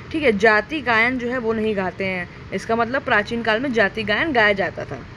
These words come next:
ठीक है। second है, ग्वालियर में राजा मानसिंह तोमर ने किस गायन शैली का आविष्कार, अ,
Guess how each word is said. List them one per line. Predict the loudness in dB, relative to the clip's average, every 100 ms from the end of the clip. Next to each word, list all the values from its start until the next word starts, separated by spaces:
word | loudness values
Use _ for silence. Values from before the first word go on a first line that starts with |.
| -16 -14 -10
ठीक | -4
है। | -4
second | 0 0 0 0
है, | 0 4
ग्वालियर | 6 6 4 0 2
में | 0 2
राजा | 2 2 2
मानसिंह | 2 0 0 -2
तोमर | 2 2 2
ने | -2
किस | -2 -4
गायन | 0 2 0
शैली | 2 0 2
का | 2 0 0 -8 -14 -8 -4
आविष्कार, | -2 -2 2 2
अ, | 2